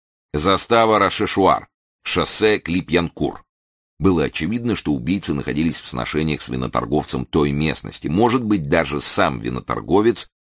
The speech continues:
был одним из убийц. Я принял все меры, чтобы скорее узнать истину, и еще до вечера уверился, что не ошибался, подозревая несколько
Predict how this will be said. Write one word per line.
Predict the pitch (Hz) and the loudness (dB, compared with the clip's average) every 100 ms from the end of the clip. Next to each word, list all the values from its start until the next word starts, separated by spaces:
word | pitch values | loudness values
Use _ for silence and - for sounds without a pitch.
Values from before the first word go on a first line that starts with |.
| _ | _
был | 64 60 80 85 | -4 0 2 2
одним | 78 65 58 58 | 2 -2 -4 -4
из | 60 | -4
убийц. | 69 53 - - - - _ _ _ _ _ _ _ - | -4 -6 -10 -10 -14 -14 _ _ _ _ _ _ _ -2
Я | 80 104 | 2 2
принял | 113 113 107 90 | 2 2 0 0
все | - 123 127 | -2 0 2
меры, | 113 76 60 | 2 0 0
чтобы | - 76 76 | -2 -2 0
скорее | - 87 67 | 2 2 2
узнать | 58 57 71 - | 0 -2 -4 -2
истину, | 73 - 57 50 - _ _ - | -6 -6 -8 -10 -14 _ _ 0
и | |
еще | 101 101 127 | 2 2 2
до | 120 | 2
вечера | 127 98 67 69 | 2 2 0 -4
уверился, | 65 69 78 113 101 - 85 | -2 -2 2 4 4 2 -2
что | - | 0
не | 95 87 | 2 2
ошибался, | 78 78 67 55 50 - | 0 -2 -2 -2 -2 -6
подозревая | - 76 76 60 73 80 80 76 | -4 0 0 0 2 2 2 0
несколько | 71 64 71 67 69 60 | -2 -4 -4 -2 -2 -2